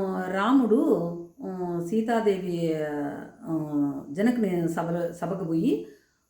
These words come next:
ఆ, విలువించి, విలువిరిసి సీతాదేవిని వివాహం చేసుకుని, చేసుకొని తర్వాత వెంటనే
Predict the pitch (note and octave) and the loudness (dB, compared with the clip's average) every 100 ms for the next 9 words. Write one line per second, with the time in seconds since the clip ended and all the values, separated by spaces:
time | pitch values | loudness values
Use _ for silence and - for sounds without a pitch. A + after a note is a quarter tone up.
0 | - G3 F#3+ F3+ F3 E3 D#3+ D3+ - - | -6 -4 -2 -2 -2 -2 -2 -6 -10 -12
1 | G#3+ - - D#3 E3 E3+ F3 B3 B3+ A3+ | -14 -14 -12 -6 -2 2 6 10 10 10
2 | A3 B3+ E4 - - F3 A3+ A3+ G3+ A3 | 8 4 0 -2 -8 -2 2 2 2 2
3 | D4 A#4 - - _ _ - C4 C#4+ B3+ | 2 0 -2 -16 _ _ -2 -2 2 4
4 | G#3 F#3+ F#3+ F#3 F3 F#3+ A3 A3 F#3 E3+ | 4 2 -2 -2 -2 2 2 2 0 -2
5 | E3+ - D#3+ D#3 D#3+ D#3+ E3 - G3 F#3+ | -4 0 0 2 2 0 -2 -6 -8 -6
6 | - G3+ D#4 C#4+ A3+ A3 A3 A3 A3+ D#4+ | -2 2 2 2 2 2 2 2 2 0
7 | - | -2